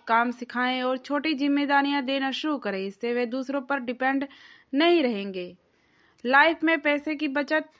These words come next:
बेहद जरूरी होती है। बच्चों को ये बताएं कि कब उन्हें खर्च करना चाहिए और कब नहीं, ताकि वे भविष्य के लिए तैयार हो सकें। बच्चों को शुरू से ही सोशल बिहेवियर सिखाएं और उन्हें लोगों से मिलवाते रहें।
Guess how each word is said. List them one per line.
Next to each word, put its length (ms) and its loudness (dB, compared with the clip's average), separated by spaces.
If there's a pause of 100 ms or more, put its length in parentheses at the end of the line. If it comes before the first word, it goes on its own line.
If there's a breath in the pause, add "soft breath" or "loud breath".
(180)
बेहद 460 2
जरूरी 340 0
होती 340 -8
है। 220 -14 (360 soft breath)
बच्चों 340 0
को 140 0
ये 240 2
बताएं 500 4
कि 240 -2 (140)
कब 220 2
उन्हें 380 0
खर्च 260 -6
करना 340 0
चाहिए 340 0
और 260 0
कब 200 -2
नहीं, 280 -2
ताकि 400 -2
वे 160 0
भविष्य 420 -2
के 160 -2
लिए 280 0
तैयार 560 0 (400 soft breath)
हो 100 4
सकें। 440 -8 (1300 soft breath)
बच्चों 360 4
को 280 8
शुरू 320 0
से 160 2
ही 240 4
सोशल 580 4 (380 soft breath)
बिहेवियर 580 4
सिखाएं 460 4
और 260 6
उन्हें 200 4
लोगों 340 4
से 280 2
मिलवाते 640 4
रहें। 340 -6